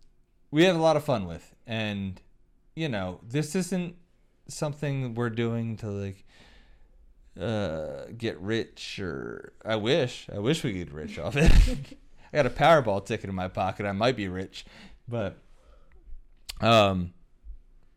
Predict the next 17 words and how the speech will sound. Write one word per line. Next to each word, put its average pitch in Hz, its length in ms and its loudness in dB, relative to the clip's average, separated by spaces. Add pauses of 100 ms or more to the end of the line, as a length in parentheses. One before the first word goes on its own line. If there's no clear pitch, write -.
(320)
it's, - 680 -2 (120)
you 165 100 -4
know, 104 300 0
it's 135 160 0
a 139 40 0
new 151 120 4
year, 127 460 4
and 107 360 -4 (200)
we 113 140 -4
love 117 460 0 (400)
all 147 260 6
the 135 80 0
people 113 320 -4
that 104 160 -4
support 87 360 -8
us, 85 240 -12 (560)
regardless. 101 880 -4